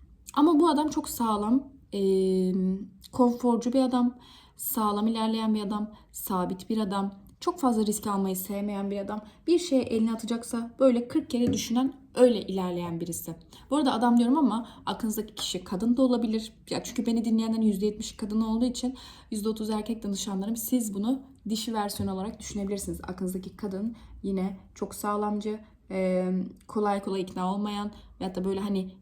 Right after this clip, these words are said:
e, risk almayan bir yapıda olabilir. O yüzden biraz da, e, uzlaşma yönünde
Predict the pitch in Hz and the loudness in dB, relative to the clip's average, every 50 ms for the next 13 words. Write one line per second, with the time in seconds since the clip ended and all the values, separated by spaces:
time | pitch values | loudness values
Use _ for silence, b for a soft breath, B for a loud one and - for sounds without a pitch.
0 | - - - - 123 120 170 202 220 214 - - - - 190 208 214 214 202 190 | -14 -10 -6 -2 -2 0 0 0 0 -2 -4 -4 -2 0 0 2 2 0 0 0
1 | 190 190 208 202 190 185 190 - 185 208 240 277 269 - - - - - - - | 0 0 0 0 -2 -2 -4 -6 -4 -2 -2 -2 -2 -4 -10 -20 -20 -18 -10 -4
2 | 180 180 196 214 247 269 - - - - _ _ _ - 185 170 175 208 196 190 | -2 0 0 0 0 -2 -2 -6 -16 -20 _ _ _ -12 -6 -4 -2 0 0 0
3 | 220 233 - B B - - - 208 190 185 190 208 220 208 190 196 196 196 190 | -2 -4 -6 B B -14 -8 -6 -4 -2 -2 -2 0 0 0 0 -2 -2 -2 -4
4 | 180 180 - 196 214 220 B B B B B - - - 185 190 185 185 180 - | -4 -4 -4 -6 -6 -6 B B B B B -12 -8 -4 -2 0 0 0 0 0
5 | 208 196 190 208 196 196 - - 247 240 202 190 185 180 180 180 190 220 247 262 | -2 0 0 0 -2 -2 -2 0 0 0 0 0 0 -2 -2 -2 -4 -4 -4 -6
6 | - | -8